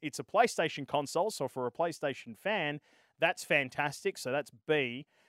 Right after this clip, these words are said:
And, uh, number three, it also means that hopefully media outlets around the world can stop putting out their bullshit clickbait,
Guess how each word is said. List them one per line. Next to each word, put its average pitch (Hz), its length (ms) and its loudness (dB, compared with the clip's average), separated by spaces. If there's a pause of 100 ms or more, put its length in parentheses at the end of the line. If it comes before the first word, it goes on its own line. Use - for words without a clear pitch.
(140)
And, 160 400 2
uh, 160 520 12
number 214 240 6
three, 196 500 4
it 202 120 6
also 320 420 6
means 220 460 0
that 196 280 10
hopefully 220 720 6 (260)
media 247 420 2
outlets 202 460 6
around 175 360 2
the 156 80 2
world 151 520 6
can 160 160 -6
stop - 280 2
putting 175 260 0
out 156 160 2
their 147 140 0
bullshit 165 520 0
clickbait, - 720 -6